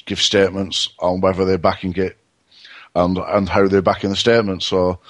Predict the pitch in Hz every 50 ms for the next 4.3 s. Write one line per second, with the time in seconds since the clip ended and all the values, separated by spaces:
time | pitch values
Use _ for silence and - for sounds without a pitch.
0 | - - - - - - - _ _ - - - - 95 90 80 - - - 95
1 | 90 90 - - - 98 90 87 87 87 85 87 87 85 95 92 90 87 87 90
2 | 90 - - - 87 87 90 90 92 92 90 - - - - - - 90 82 80
3 | 82 82 78 76 76 85 90 90 90 85 85 85 - - - 87 85 85 85 85
4 | 85 85 82 80 -